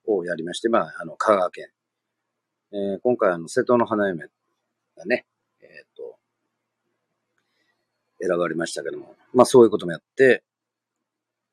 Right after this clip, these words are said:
まあ、一週間、えー、過ごしました。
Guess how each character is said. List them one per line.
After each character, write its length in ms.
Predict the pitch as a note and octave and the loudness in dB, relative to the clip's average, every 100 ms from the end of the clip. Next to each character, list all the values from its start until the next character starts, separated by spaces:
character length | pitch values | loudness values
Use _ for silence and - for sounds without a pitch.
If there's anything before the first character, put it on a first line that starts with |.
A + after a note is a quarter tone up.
| _ _ _ - | _ _ _ -8
ま 80 | F2+ | -6
あ、 20 | |
一 80 | G2 | -4
週 200 | - G2+ | -4 -4
間、 160 | - - _ _ _ _ _ _ _ _ _ _ _ _ _ _ _ _ _ _ _ _ _ _ | -6 -18 _ _ _ _ _ _ _ _ _ _ _ _ _ _ _ _ _ _ _ _ _ _
え 300 | - D#2 - | -18 -16 -12
ー、 80 | - | 0
過 80 | G#2 | 2
ご 80 | |
し 120 | G#2+ - | 2 -2
ま 80 | |
し 100 | - | -14
た。 80 | - | -16